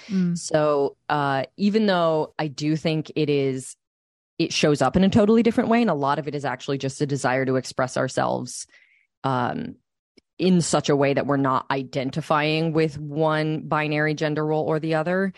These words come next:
Speaker 2: There is also, for sure, starting to become an ideal around, like, you're not non-binary enough if you look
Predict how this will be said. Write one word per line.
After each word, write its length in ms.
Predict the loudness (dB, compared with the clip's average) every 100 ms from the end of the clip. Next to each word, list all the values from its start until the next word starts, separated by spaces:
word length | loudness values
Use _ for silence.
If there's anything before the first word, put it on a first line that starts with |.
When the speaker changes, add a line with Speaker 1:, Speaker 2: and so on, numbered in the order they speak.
| -14 -20 -2
Speaker 2:
There 120 | 2
is 160 | 2 0 0
also, 580 | 0 0 2 2 2 0
for 180 | -2
sure, 320 | -4 0 0 -2
starting 420 | 0 -2 0 -4
to 60 | -4
become 280 | -4 -2 0
an 60 |
ideal 480 | 0 -2 0 0 0
around, 540 | 0 0 0 -2 -4 -10 -20 _ -4
like, 280 | -2 -2 -2
you're 180 | 0 2
not 260 | 2 0
non-binary 800 | 2 2 2 2 0 0 0 -2
enough 480 | -2 -2 -2 -4 -8 -4
if 380 | -4 -4 -4
you 120 | -2 -2
look 540 | 0 -2 -2 -14